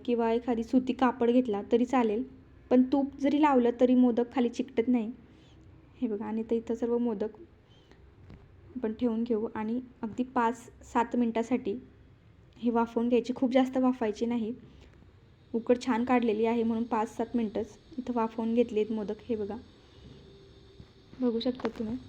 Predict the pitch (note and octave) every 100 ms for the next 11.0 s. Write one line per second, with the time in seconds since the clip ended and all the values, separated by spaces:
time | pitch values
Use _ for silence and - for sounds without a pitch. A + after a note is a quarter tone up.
0 | - - - - - - - - - -
1 | B3 A#3 A#3 B3+ A#3+ A#3 A#3+ A#3+ A#3+ A3
2 | G#3+ B3 B3 G#3+ G#3 - - A3+ A3 G#3+
3 | G#3 A3+ B3 - A3+ A3 A#3 A3 G#3 A#3+
4 | - - - - - - - - - A#3
5 | A3 B3 - A#3+ A#3 - A#3 A3+ A#3 A3+
6 | A#3 A3+ G#3+ A3 - A#3 A3 A3+ B3 G#3+
7 | G#3+ A#3 A3 A3+ - A3+ A3+ A3+ A3+ A#3
8 | A3 A3 - G#3+ G#3+ A3 G#3 - - -
9 | - - - - - - - _ - -
10 | - B3+ C4 B3 C#4 C#4 B3+ C4 A3+ G3+